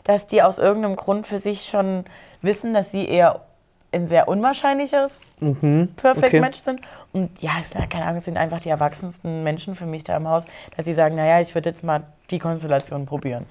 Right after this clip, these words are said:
Speaker 2: Ja. Und dein
Speaker 1: Mein
Speaker 2: Punkt?
Speaker 1: Mein Punkt, ich fand Vanessas Verhalten so unangenehm in der Matching Night gegenüber, äh, Joel.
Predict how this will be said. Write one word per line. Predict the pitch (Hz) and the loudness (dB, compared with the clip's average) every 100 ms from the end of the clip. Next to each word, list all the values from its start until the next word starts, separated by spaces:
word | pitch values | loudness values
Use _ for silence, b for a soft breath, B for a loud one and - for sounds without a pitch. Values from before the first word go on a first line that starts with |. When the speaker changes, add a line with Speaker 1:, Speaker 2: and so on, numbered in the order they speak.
| - | -10
Speaker 2:
Ja. | 165 147 135 139 - | -8 -6 -8 -10 0
Und | 156 151 | 4 6
dein | 160 | 6
Speaker 1:
Mein | 220 | 6
Speaker 2:
Punkt? | 320 427 B B B B | 6 4 B B B B
Speaker 1:
Mein | 175 196 247 | 6 6 4
Punkt, | - 233 247 262 - _ b b b b | 0 2 2 -4 -8 _ b b b b
ich | 196 185 - | -4 -4 -2
fand | 196 185 - | -2 0 0
Vanessas | 180 185 185 202 196 | 2 2 0 -6 -8
Verhalten | - 190 190 180 185 180 b b b b b | -8 -4 -2 -4 -4 -12 b b b b b
so | - - 196 214 220 233 240 _ - | -20 -6 4 6 8 4 0 _ 0
unangenehm | 226 240 247 - - 196 196 202 196 190 196 196 | 4 4 0 -8 -4 -2 -2 -4 -2 0 0 0
in | - | -2
der | 185 185 | 0 0
Matching | 185 - 202 | 0 -2 -6
Night | 190 185 - | -2 -2 -2
gegenüber, | 180 180 - 180 185 175 170 | -4 -4 -4 2 6 6 6
äh, | 170 170 170 170 | 4 4 4 0
Joel. | 170 156 156 185 262 | 0 2 6 4 2